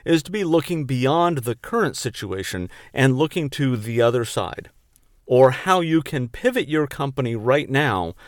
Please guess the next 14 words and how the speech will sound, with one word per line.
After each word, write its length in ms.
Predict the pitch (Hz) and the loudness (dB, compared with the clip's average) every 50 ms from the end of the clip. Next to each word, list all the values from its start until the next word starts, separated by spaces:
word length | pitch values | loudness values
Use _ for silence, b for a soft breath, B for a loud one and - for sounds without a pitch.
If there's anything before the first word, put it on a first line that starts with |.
| B B - | B B -12
so 320 | - - - - 170 165 | -10 -2 2 4 4 6
that 220 | 156 156 143 131 - | 6 6 4 4 2
you 280 | 147 151 170 170 143 | 0 0 2 2 2
are 200 | 120 131 123 120 | 2 0 -2 -4
stronger 640 | 123 - - - - - 170 175 180 175 165 165 151 | -6 -8 -12 -12 -8 -4 -2 -2 -2 -2 -2 -2 -2
and 220 | - 139 127 110 | -2 -2 -2 -2
better 200 | 120 123 123 127 | -2 -2 -2 -2
positioned 760 | - - - 117 104 117 165 196 - - 127 104 101 101 B B B B B B - | -4 -6 -8 -10 -4 0 0 0 0 -2 -4 -6 -6 -8 B B B B B B -8
to 120 | - 120 | -4 -2
recover 520 | 110 120 113 - - 202 175 120 98 90 - | -2 -2 -2 0 0 0 2 2 0 -2 -2
on 160 | - 104 98 | -4 -4 -4
the 100 | 101 101 | -4 -4
other 200 | 101 95 95 90 | -4 -4 -4 -4
side. 440 | - - 143 123 107 - - - | -4 -4 -4 -6 -6 -6 -12 -16